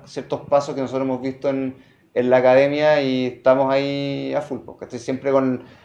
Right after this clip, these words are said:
la mente súper abierta y siempre, eh, dispuestos a cambiar y a continuar un pivote constante como pa achuntarle e ir como guiando la dirección de la empresa a una, donde haga más sentido.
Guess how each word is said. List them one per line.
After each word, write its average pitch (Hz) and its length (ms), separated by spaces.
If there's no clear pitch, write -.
la 107 200
mente 131 280
súper 139 280
abierta 143 760
y 120 640
siempre, 127 1160
eh, 107 40
dispuestos 127 720
a 117 420
cambiar 127 560
y 123 380
a 113 280
continuar 120 440
un 127 140
pivote 127 500
constante 135 720
como 127 240
pa 113 440
achuntarle 135 800
e 135 40
ir 131 220
como 135 260
guiando 131 480
la 135 80
dirección 131 380
de 131 60
la 131 60
empresa 135 480
a - 40
una, 131 180
donde 127 300
haga 131 100
más 131 140
sentido. 131 340